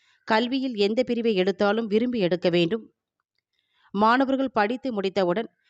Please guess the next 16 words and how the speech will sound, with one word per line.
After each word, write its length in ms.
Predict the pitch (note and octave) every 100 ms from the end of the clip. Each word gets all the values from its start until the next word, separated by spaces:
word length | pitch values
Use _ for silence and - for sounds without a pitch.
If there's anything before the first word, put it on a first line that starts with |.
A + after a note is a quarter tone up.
| _
இரண்டு 300 | A3 B3 C#4
வருடம் 280 | C4+ B3+ C4+
கம்பெனியில் 540 | A3+ G3+ A3+ A3 A#3
வேலை 300 | G3 G3+ A#3+
பார்க்க 280 | A#3+ F#3 F3+
வேண்டும். 400 | F3 F3 G3+ A3 _ _ _
அதன் 340 | G#3 G#3 A#3 -
அனுபவங்களை 600 | G3+ A3+ B3 A#3+ A#3 A#3+
தெரிந்து 340 | G#3+ G3+ F#3+
கொண்டு 320 | F3+ G3 B3+
பின்னர் 300 | - G3+ F#3
தனியாக 640 | F3+ F#3 G#3+ G#3+ F3 A3+ - _ _ _ _ _ _ _ _ _ _ _ _ _
ஸ்டார்ட் 400 | - A#3+ A3 B3
அப் 120 | C4+
கம்பெனி 380 | G3+ F#3+ A3 A3+
வைத்தால் 480 | F#3+ F3 G3+ B3